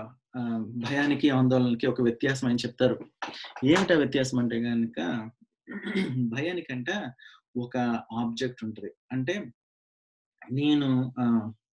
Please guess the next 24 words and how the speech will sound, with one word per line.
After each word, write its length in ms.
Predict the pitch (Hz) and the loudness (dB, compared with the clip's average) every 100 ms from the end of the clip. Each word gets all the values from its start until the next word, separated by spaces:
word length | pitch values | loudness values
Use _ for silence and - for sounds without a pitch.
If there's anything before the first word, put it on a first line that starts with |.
| 123 | 0
బొద్దింకలంటే 640 | 127 127 147 147 139 120 | 2 6 6 4 4 2
భయం 260 | 117 117 113 | 4 6 4
నాకు. 500 | 101 _ _ _ 147 | 2 _ _ _ -10
హ్మ్? 140 | 196 - - - - - | -10 -12 -20 -20 -14 -2
దేని 380 | 117 147 160 165 | 4 6 8 8
గురించి 260 | 170 165 | 8 6
భయపడుతున్నానో 540 | 143 139 139 131 135 123 | 6 2 2 0 2 4
దానికి 180 | 123 120 | 4 2
ఒక 100 | - | 0
కారణం 360 | 123 131 139 127 | 2 4 4 4
ఉంటది. 260 | 113 107 | 4 0
హ్మ్? 500 | - _ - 139 185 - - - - | -10 _ -8 -6 -6 -12 -20 -20 -4
నాకు 320 | 127 131 131 131 | 0 2 0 -2
ఎత్తు 400 | 117 131 127 147 | 2 2 4 2
అంటే 200 | 135 127 | 4 2
భయం, 320 | 123 120 104 117 | 4 2 0 -2
నాకు 320 | 120 120 131 | 0 0 2
లోతు 420 | 117 113 131 131 | 2 4 2 4
అంటే 180 | 131 123 | 0 0
భయం, 220 | 120 113 | 0 0
నాకు 280 | 113 - 139 | -2 -4 -4
చీకటి 240 | 139 139 | -2 -2
అంటే 200 | 135 123 | -2 -2
భయం, 240 | 117 123 | 0 0